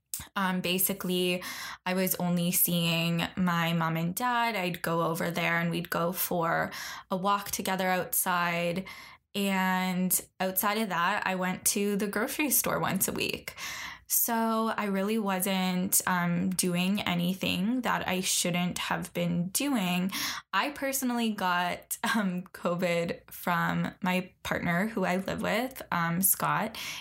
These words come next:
He's been on the show before. So he was actually sick before me.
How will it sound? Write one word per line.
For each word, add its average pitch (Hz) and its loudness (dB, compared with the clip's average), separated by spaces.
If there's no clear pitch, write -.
He's 190 2
been 170 0
on 170 2
the 190 2
show 175 0
before. 165 -2
So 190 2
he 190 0
was 254 0
actually 262 0
sick - 0
before 170 -2
me. - -4